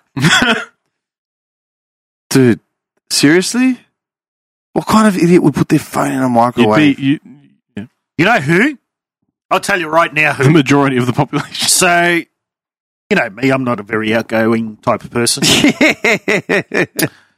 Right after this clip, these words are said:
Speaker 1: Uh, luckily, uh, on the weekend, on Saturday night, luckily I got invited, uh, to an end of year bash for optical company I've just started with.
Speaker 2: Ah, yes.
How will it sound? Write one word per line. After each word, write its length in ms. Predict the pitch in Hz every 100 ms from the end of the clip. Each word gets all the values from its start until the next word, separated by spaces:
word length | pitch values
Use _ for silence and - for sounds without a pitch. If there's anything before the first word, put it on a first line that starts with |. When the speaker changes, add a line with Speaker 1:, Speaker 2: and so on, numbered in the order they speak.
| _ _ _ _
Speaker 1:
Uh, 640 | 131 139 135 131 127 123 - _ _ _ 170
luckily, 460 | 185 202 202 175
uh, 180 | 151 165
on 120 | 165 165
the 60 |
weekend, 580 | 143 147 - 139 120 - _ _
on 120 | 123 131
Saturday 340 | 151 135 131
night, 220 | 127 123
luckily 280 | 131 147 147
I 40 |
got 160 | 135 135
invited, 600 | 123 123 139 139 123 107
uh, 200 | 127 113
to 140 | - 131
an 40 |
end 180 | 151 139
of 120 | 120
year 160 | 127 143
bash 440 | 120 151 - -
for 720 | - - 120 120 113 113 107 _ _ _ _ _ _ _ _ _ _ -
optical 360 | 127 - - 120
company 360 | 123 110 117
I've 100 | 110
just 160 | 98 -
started 280 | 113 113 107
with. 80 |
Speaker 2:
Ah, 100 | 104
yes. 420 | 104 110 143 -